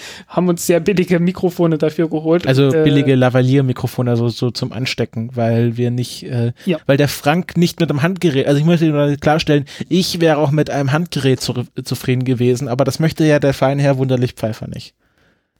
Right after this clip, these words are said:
Speaker 1: Nein, das möchte der feine Herr Wunderlich Pfeiffer nicht. Der möchte recht entspannt, äh, dort, dort, äh, äh, diese Folge aufnehmen, weil, äh, ich denke, der Lutz hat da einiges zu erzählen und das sollte so entspannt, wie es nur
Speaker 2: Ja, aber es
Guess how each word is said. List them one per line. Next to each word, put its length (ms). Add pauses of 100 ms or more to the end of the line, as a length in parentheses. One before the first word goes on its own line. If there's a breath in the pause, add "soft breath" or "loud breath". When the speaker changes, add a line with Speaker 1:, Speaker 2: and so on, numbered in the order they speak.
(180)
Speaker 1:
Nein, 220
das 140
möchte 240
der 100
feine 300
Herr 160
Wunderlich 340
Pfeiffer 300
nicht. 260
Der 140
möchte 420
recht 240
entspannt, 640
äh, 420 (160)
dort, 460
dort, 260
äh, 680
äh, 60 (180)
diese 260
Folge 400
aufnehmen, 640
weil, 720
äh, 20
ich 280 (160)
denke, 240
der 140
Lutz 260
hat 120
da 60
einiges 460
zu 80
erzählen 580 (460 loud breath)
und 180
das 80
sollte 240
so 140
entspannt, 400
wie 40
es 160
nur 140
Speaker 2:
Ja, 60
aber 100
es 60